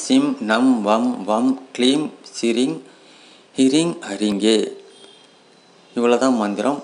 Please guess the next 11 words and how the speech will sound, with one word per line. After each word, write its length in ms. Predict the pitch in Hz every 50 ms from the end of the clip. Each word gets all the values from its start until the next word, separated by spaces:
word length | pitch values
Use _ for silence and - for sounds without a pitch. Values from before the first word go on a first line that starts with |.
| - -
பொறுமையா 480 | 113 117 117 123 127 127 135 143 147 143 -
பண்ணுங்க, 260 | 104 95 98 104 107 110 - -
ஒண்ணும் 200 | 107 113 110 101 95
அர்ஜென்ட்டே 360 | 95 92 101 104 104 113 113 -
கிடையாது. 300 | - 87 90 92 95 110 107 98
ருத்ராட்ச 480 | 104 104 107 120 127 127 - 120 107 98
மாலை, 160 | 92 92 92 92 101
நூத்தி 240 | 110 113 110 - 113
எட்டு 200 | 110 - 107 104
ருத்ராட்ச 320 | 104 104 113 - 147 147 - 101
மாலை 140 | 98 95 92